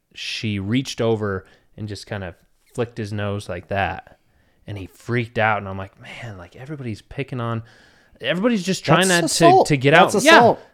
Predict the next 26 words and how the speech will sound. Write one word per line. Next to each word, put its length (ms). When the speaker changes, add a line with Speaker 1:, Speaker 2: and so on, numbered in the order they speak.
Speaker 1:
And 100
that's 140
the 80
thing. 220
Like, 200
everybody's 500
getting 300
away 280
with 160
all 140
this 140
shit, 520
and 120
all 100
the 80
celebrities 640
are 100
getting 240
hit 280
for 180
it. 160
Like, 300
like 220
Johnny 260
Depp, 320
like, 260